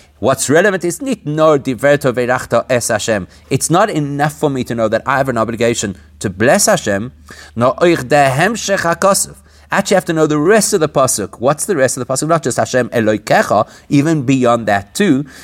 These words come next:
But the Alter Rebbe bringt that up, "b'shulchanoi," as the Alter Rebbe will tell us later on in his Shulchan Aruch. What would he tell us? As von die Wörter al ha'oretz ha'tova,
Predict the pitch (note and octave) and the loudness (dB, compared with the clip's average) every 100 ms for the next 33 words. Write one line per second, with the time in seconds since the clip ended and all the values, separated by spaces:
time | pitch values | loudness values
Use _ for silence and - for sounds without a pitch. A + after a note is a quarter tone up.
0 | - E2+ F2 F2 B2 C#3+ G2+ D3+ E3+ C3 | -16 -6 -6 0 0 0 0 0 0 0
1 | G#2+ - - C#3 - G#3 G#3 C#3 D3 - | 0 -2 -6 -6 0 0 2 2 0 -8
2 | _ _ _ _ _ _ _ - D3 F3+ | _ _ _ _ _ _ _ -4 0 2
3 | D3 C3+ - A2 G2+ D3+ - A2+ F#3+ G3+ | 2 0 0 0 0 0 -2 0 0 0
4 | A2+ D3+ - - F3 A#3+ E3+ G#2+ F2+ - | 0 0 -2 -2 2 4 2 2 0 -2
5 | C3+ A#2+ G2+ G#2 G2 D#2+ C#2+ - _ _ | -4 -4 -4 -8 -6 -8 -8 -14 _ _
6 | - D#2 G2 E3+ F#3 - A2+ D#3+ G3 - | -6 0 2 4 2 2 2 0 -2 -10
7 | - _ - - - - - D2 C#2+ B2+ | -16 _ -20 -20 -16 -14 -12 -14 -2 2
8 | G3 D#3+ - B2 G2+ F#2+ D3+ F3+ D3 - | 2 0 0 0 0 0 2 2 0 -2
9 | F#2 - B2+ E2 E2+ | -4 0 0 -2 -4